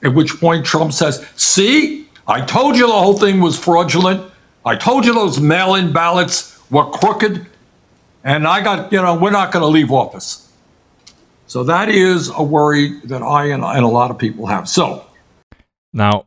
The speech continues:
Speaker 2: a couple of questions. One, who is that communist? <laughs>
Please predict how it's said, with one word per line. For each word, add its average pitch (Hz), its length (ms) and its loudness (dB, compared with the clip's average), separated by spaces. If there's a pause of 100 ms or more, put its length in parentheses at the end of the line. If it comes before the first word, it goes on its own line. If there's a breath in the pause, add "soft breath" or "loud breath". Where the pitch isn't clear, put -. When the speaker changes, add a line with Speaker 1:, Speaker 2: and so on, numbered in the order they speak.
Speaker 2:
a - 40 -20
couple 139 220 -2
of 139 60 0
questions. 117 380 -2
One, 123 220 0
who 160 280 2
is 135 240 0
that 117 380 -4
communist? 107 720 0 (120)
<laughs> - 1300 0